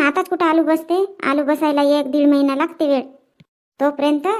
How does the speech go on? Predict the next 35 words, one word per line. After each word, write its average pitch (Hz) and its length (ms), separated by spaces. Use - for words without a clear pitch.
मुळा 302 220
निघून 320 300
जाते. 285 200
आता - 800
लाल 277 220
भाजी 330 280
टाकून 320 300
देईन, 294 220
लाल 294 220
भाजी 349 200
पण 339 140
निघून 302 300
जाईल. 262 180
नाही 294 160
बापा, 311 200
हं, 359 420
शांताबाई, 262 500
तुमच्यामध्ये 269 480
मोठा 254 220
दिमाग 254 320
आहे, 349 100
वाड्या 226 280
कशा 247 220
लावायच्या 254 500
तुम्हाला 262 240
सगळा 277 320
अनुभव 277 280
आहे. 339 100
आता 208 160
बघ 330 220
रजनी, 233 300
आता 277 180
आलू 311 380
लावून 277 220
झाले, 254 260